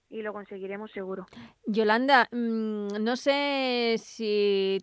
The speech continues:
Speaker 2: mm, porque quizá los que no te habíamos visto mucho en las em-, temporadas anteriores, eh, nos está sorprendiendo el nivel tan brutal que estás dando en la portería. Eh, eh, ¿tú te lo esperabas?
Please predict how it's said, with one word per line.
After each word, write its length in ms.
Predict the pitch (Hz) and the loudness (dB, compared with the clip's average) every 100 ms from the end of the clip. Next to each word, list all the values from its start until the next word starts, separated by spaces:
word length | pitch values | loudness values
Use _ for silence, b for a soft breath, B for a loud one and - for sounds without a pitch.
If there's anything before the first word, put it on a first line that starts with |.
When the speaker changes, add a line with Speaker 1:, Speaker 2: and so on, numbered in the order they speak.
| - _ - | -6 _ -14
Speaker 2:
mm, 400 | 190 - 139 - | -12 -12 -14 -6
porque 540 | 214 - 220 214 202 - _ _ - 208 | -4 -2 -4 -4 -8 -14 _ _ -20 -18
quizá 400 | - 202 240 247 | -12 -2 2 4
los 340 | 262 214 208 196 | 2 -4 -6 -2
que 140 | 226 | 0
no 100 | 226 | 2
te 80 | 254 | 4
habíamos 320 | 262 262 240 | 4 4 0
visto 580 | 262 - 262 254 254 254 | -2 2 4 4 4 4
mucho 440 | 247 254 254 247 | 2 0 2 4
en 160 | 240 233 | 2 0
las 160 | 220 | -2
em-, 140 | 240 214 | -2 -2
temporadas 500 | - 226 233 233 233 | 0 2 4 4 2
anteriores, 580 | 226 226 240 254 269 b b b b | 0 2 4 2 0 b b b b
eh, 560 | - 214 208 202 196 196 | -6 -2 0 -2 -4 -8
nos 300 | - 214 202 | -6 -4 -2
está 200 | 208 226 233 | -2 2 2
sorprendiendo 480 | 247 247 254 277 285 | 4 2 2 2 2
el 240 | 240 220 | 0 0
nivel 540 | 220 214 247 285 269 226 | 2 2 2 0 -6 0
tan 260 | 220 220 | 2 4
brutal 440 | 220 220 220 240 262 | 4 4 4 2 2
que 80 | |
estás 260 | 262 269 247 | 0 2 2
dando 400 | 240 247 277 277 | 2 2 4 4
en 300 | - 233 214 | 2 0 2
la 100 | 202 | 2
portería. 640 | 214 202 208 202 226 190 | 2 -2 -2 0 2 2
Eh, 360 | - 185 180 170 | -2 -8 -8 -6
eh, 680 | - 202 196 190 185 180 156 151 _ _ - | -4 -2 -2 -2 -4 -4 -6 -10 _ _ -4
¿tú 160 | 240 | 0
te 280 | 254 294 277 | 4 4 4
lo 120 | 254 | 4
esperabas? 880 | 247 - 226 220 247 330 381 - - | 2 2 6 6 8 6 4 -6 -16